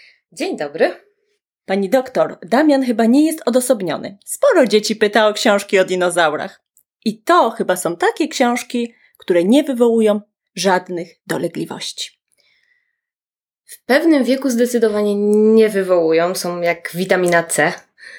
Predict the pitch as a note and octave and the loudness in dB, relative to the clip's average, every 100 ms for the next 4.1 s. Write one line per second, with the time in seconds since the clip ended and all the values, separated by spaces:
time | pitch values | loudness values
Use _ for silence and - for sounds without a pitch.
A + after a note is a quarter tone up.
0 | - - D#3 D#3+ E3+ E3 E3 E3 F3 F#3 | -20 -6 -4 0 2 4 4 4 2 0
1 | F3+ E3+ E3+ E3 F3 F3 - F3+ - - | 0 -2 -4 -6 -6 -6 -4 -4 -2 0
2 | E3 E3 D#3+ D#3 D#3 D#3 D#3+ F3 F3+ F#3+ | 2 2 0 -2 -6 -10 -10 -4 0 0
3 | D#3 E3+ E3+ F3 E3+ F3+ - - D3+ F3 | 0 -2 0 -2 -2 -4 -4 -4 -2 0
4 | A3+ | 0